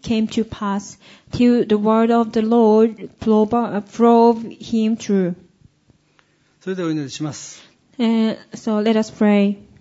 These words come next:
Speaker 2: あての地の神様、
Speaker 1: Dear Heavenly Father,
Speaker 2: 私たちをこの場へと集めてくださったことをありがとうございます。
Speaker 1: thank you for gathering us together here.
Speaker 2: 共に、えー、賛美することができたことをありがとうございます。
Speaker 1: And thank you for the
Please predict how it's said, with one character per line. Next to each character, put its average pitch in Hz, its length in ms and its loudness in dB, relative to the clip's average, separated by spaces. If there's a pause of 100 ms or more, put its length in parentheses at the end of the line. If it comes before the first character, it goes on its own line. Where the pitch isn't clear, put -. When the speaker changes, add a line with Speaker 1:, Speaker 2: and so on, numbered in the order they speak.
(800)
Speaker 2:
あ 143 80 -16
て 185 100 -10
の 185 80 -4
地 - 120 -12
の 180 100 -8
神 156 160 -8
様、 143 320 -10 (560)
Speaker 1:
Dear 262 120 -2
Heavenly 254 220 -4
Father, 226 560 0 (400)
Speaker 2:
私 160 240 -14
た 165 80 -14
ち 165 140 -12
を 147 100 -10
こ 160 120 -12
の 165 120 -6
場 156 140 -10
へ 147 80 -10
と 151 340 -12
集 - 80 -10
め 170 120 -4
て 165 100 -10
く 151 80 -10
だ 151 80 -10
さ 123 80 -12
っ 143 40 -14
た 143 140 -16
こ 139 140 -18
と 151 140 -12
を 170 320 -8
あ 143 60 -12
り 143 80 -8
が 143 80 -8
と 139 100 -12
う - 20 -10
ご 135 60 -14
ざ 143 120 -12
い 135 40 -10
ま 151 120 -8
す。 - 420 -20
Speaker 1:
thank 285 220 -8
you 285 80 -8
for 262 220 -6
gathering 247 520 -2
us 233 160 -6
together 208 380 -4
here. 202 380 -4 (260)
Speaker 2:
共 165 260 -2
に、 160 320 0
え 151 40 -14 (200)
ー、 120 40 -20
賛 160 260 -6
美 143 40 -10
す 139 140 -14
る 139 80 -12
こ - 80 -20
と 139 80 -10
が 127 40 -8
で 120 80 -14
き 123 60 -16
た 139 140 -14
こ 143 80 -16
と 175 140 -8
を 170 280 -8
あ 127 80 -16
り 120 80 -16
が 120 80 -16
と 113 80 -20
う 107 40 -18
ご 107 60 -20
ざ 107 140 -20
い 113 60 -18
ま 143 120 -12
す。 - 300 -14
Speaker 1:
And 226 100 -4
thank 240 280 -4
you 233 60 -2
for 226 220 -2
the 220 100 -2